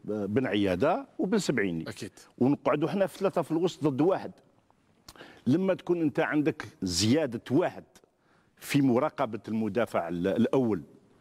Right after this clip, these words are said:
Speaker 1: عندك لاعب زيادة، لأن اثنين يكفيوا على واحد. لما يكون عندك ثلاثة، عندك واحد زيادة، هذا ي-، يعني أن عندك واحد ناقص في وسط الميدان. أو في جهة أو في منطقة ما من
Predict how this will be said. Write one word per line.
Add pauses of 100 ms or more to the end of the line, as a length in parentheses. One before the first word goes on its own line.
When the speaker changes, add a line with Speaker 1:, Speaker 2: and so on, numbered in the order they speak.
(340)
Speaker 1:
عندك
لاعب
زيادة،
لأن
اثنين
يكفيوا
على
واحد. (880)
لما
يكون
عندك
ثلاثة،
عندك
واحد
زيادة، (500)
هذا
ي-،
يعني
أن
عندك
واحد
ناقص
في
وسط
الميدان. (1300)
أو (260)
في
جهة (200)
أو
في
منطقة
ما
من